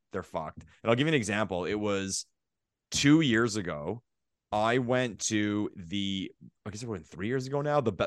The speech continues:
uh, the Bell Center to see the Leafs. And Kovalchuk scored for the Habs, uh, in overtime. And the Leafs had the puck in the offensive,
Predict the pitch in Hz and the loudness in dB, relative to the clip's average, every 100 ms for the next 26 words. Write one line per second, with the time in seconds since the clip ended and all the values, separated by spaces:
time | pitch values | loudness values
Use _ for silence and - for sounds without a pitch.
0 | 113 92 101 107 113 107 101 107 123 104 | -2 0 2 0 0 -2 2 2 2 -2
1 | 87 87 85 - _ - 101 123 107 98 | -4 -4 -6 -8 _ -10 -2 0 0 0
2 | 98 69 - - - _ _ _ _ - | -2 -6 -8 -10 -12 _ _ _ _ -8
3 | 110 107 104 104 - _ 139 139 143 147 | -4 -4 -4 -6 -10 _ 4 6 8 6
4 | 131 - 113 113 113 101 98 95 95 92 | 4 2 2 2 0 -2 0 0 0 -4
5 | 85 - 95 90 95 107 104 101 69 58 | -8 -4 -2 -2 -2 -2 -2 -4 -10 -14
6 | - _ _ _ _ _ _ 113 110 107 | -20 _ _ _ _ _ _ -2 0 -2
7 | 107 - _ _ - 107 120 143 156 170 | -6 -10 _ _ -4 0 4 4 6 6
8 | 160 160 120 123 120 101 98 101 110 113 | 6 4 2 2 -2 -2 -4 -2 -2 -2
9 | 127 107 | -2 -2